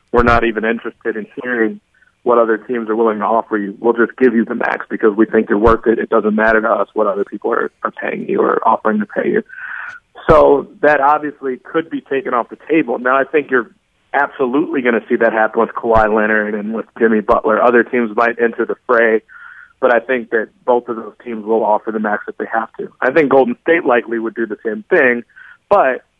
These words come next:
I think it's interesting to see whether the Knicks even go that route with him for a couple different reasons. I know I've said this on Twitter, but Draymond Green has the kind of skill set that fits any sort of team. I think he's perfect for a system like the Triangle, uh, just because he does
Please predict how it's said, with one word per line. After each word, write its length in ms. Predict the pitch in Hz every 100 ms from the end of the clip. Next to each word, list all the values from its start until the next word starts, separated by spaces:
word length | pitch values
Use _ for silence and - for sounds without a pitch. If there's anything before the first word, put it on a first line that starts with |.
| -
I 140 | 147 196
think 220 | 214 190
it's 120 | 139
interesting 460 | 139 135 131 139 131
to 100 | 120
see 100 | 135
whether 220 | 131 123
the 120 | 113 120
Knicks 200 | 120 -
even 260 | 120 113 107
go 180 | 117 120
that 180 | 110 -
route 220 | - -
with 100 | -
him 340 | - - -
for 100 | -
a 40 | 117
couple 280 | 127 120 113
different 280 | 110 127
reasons. 240 | 131 - 117
I 40 | 117
know 80 |
I've 160 | 123 113
said 140 | 127 120
this 100 | 117
on 140 | 113
Twitter, 420 | 107 139 131 127 117 - - - - _ -
but 140 | 123
Draymond 400 | 135 160 175 139
Green 220 | 131 151
has 220 | 127 135 120
the 80 |
kind 200 | 117 120
of 60 | 110
skill 220 | - 127 123
set 160 | 113 -
that 140 | 110
fits 180 | 123 110 120
any 200 | 135 131
sort 160 | 117 104
of 160 | -
team. 300 | - 107 113
I 80 | 110
think 200 | - 113
he's 160 | 123 110 - _ -
perfect 460 | 156 156 151 - -
for 280 | 117 113 113
a 60 | 113
system 280 | 120 - 117
like 180 | 110 107
the 60 |
Triangle, 600 | 101 117 110 113 110 107 - - _ _ -
uh, 200 | 110 110
just 180 | 113
because 260 | - 117 120
he 100 | 131
does 220 | 123 117